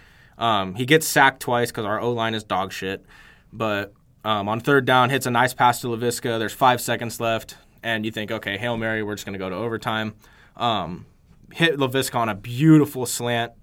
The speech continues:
dove for the yarder, you know, called the timeout with one second left. Matty Ice hit the game-winning field goal. Um,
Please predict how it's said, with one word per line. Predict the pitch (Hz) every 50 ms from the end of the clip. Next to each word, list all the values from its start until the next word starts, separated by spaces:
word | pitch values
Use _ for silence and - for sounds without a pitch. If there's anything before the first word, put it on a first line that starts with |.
| - 120
dove | 120 139 135 135 127
for | 127 131 123
the | 117 120
yarder, | 117 117 117 113 117 113 113 113 110 110 95
you | 98 104
know, | 95 85 85 85 - - - - - - - - - - - - -
called | - - 156 143
the | 139
timeout | 127 139 143 139 131 127 127
with | 120 135
one | 131 127
second | 120 - 127 120 123 117 113
left. | 117 117 113 110 - - - _ _ _ _ _ _ _ _ _ -
Matty | 113 123 139 147 143 143 135
Ice | 123 120 120 117 113 - - - - - -
hit | - -
the | 113
game-winning | 110 123 123 123 120 120 120 117
field | 113 - 113 107 104
goal. | 107 110 107 104 104 104 - - _ _ _ _ _ _ _ _ _ _
Um, | - 104 107 107 104 95 87 80 78 78 78